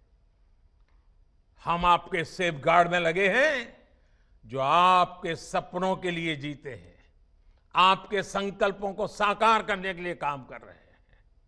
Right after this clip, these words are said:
आपकी हर इच्छा, आकांक्षा, आपके परिवार की हर इच्छा, आकांक्षा, उसको सेफगार्ड करने में हम लगे हैं।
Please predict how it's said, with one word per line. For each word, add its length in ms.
आपकी 460
हर 220
इच्छा, 360
आकांक्षा, 880
आपके 360
परिवार 540
की 160
हर 180
इच्छा, 300
आकांक्षा, 1000
उसको 300
सेफगार्ड 680
करने 260
में 100
हम 200
लगे 400
हैं। 340